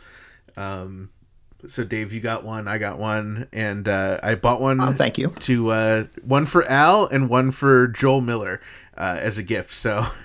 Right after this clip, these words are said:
Speaker 1: <laughs> we'll see if they like them.
Speaker 2: Oh, nice.
Speaker 1: <laughs> Or if it'll just bring up horrific memories for them both. We'll, we'll have to find out. <laughs> Uh, so after I left the Mustang shop, um,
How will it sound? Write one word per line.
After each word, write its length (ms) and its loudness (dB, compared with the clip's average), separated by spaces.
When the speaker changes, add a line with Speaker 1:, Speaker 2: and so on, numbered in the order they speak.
Speaker 1:
<laughs> 640 -6
we'll 120 4
see 180 2
if 160 2
they 220 6
like 280 2
them. 140 2
Speaker 2:
Oh, 60 10
nice. 460 6
Speaker 1:
<laughs> 40 -12
Or 100 10
if 140 4
it'll 120 2
just 220 -4
bring 180 0
up 140 -4
horrific 500 -2
memories 440 -4
for 120 -4
them 160 -6
both. 320 -8
We'll, 380 -6
we'll 160 -10
have 140 -10
to 80 -18
find 300 -10
out. 200 -10
<laughs> 1600 0
Uh, 440 0
so 220 2
after 280 2
I 80 6
left 360 0
the 220 4
Mustang 760 0
shop, 520 -2
um, 600 -8